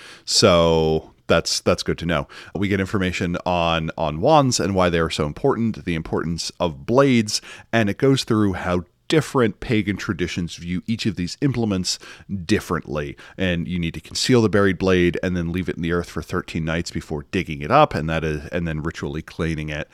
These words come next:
in, in spring water, the importance of cauldrons to different practices, as well as how that differs from, from maybe a chalice, the pentacle that you want to get from the pentacle section of Jim's House of Altars.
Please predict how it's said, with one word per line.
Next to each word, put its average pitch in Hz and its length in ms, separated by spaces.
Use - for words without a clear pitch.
in, 80 260
in 73 140
spring 143 380
water, 117 440
the 92 100
importance 92 520
of 82 440
cauldrons 127 640
to 110 120
different 92 360
practices, 87 880
as 92 160
well 90 340
as 85 560
how 87 300
that 87 160
differs 82 340
from, 73 380
from - 240
maybe 73 240
a 76 40
chalice, 107 680
the 80 300
pentacle 113 680
that 87 460
you 101 220
want 90 100
to 87 80
get 85 220
from - 180
the 76 100
pentacle 92 440
section 82 540
of 78 280
Jim's 80 280
House 78 200
of 85 100
Altars. 117 480